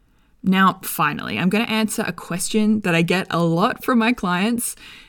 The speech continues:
If you're on a specific gut healing protocol, are you going to completely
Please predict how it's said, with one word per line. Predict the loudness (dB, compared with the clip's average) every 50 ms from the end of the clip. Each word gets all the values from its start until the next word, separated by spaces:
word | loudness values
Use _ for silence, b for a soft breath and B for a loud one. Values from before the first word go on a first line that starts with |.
| B B B _
If | 4 4 4 4 2
you're | 0 2 2
on | 2 4 4 4 2 2
a | -4
specific | -4 -2 -4 -4 -2 -2 -2 -2 -2 -2
gut | -2 -2 0 0
healing | 2 2 2 2
protocol, | 2 0 0 -2 -2 -2 -2 -2 -2 -2 -2 -4 -6 -4
are | -2 0
you | 2 0 0
going | 0 0 0 2 2 2 2
to | 0 -2
completely | -2 -2 -2 -2 -2 -4 -4 -2 -2 -2 -2 -2 -2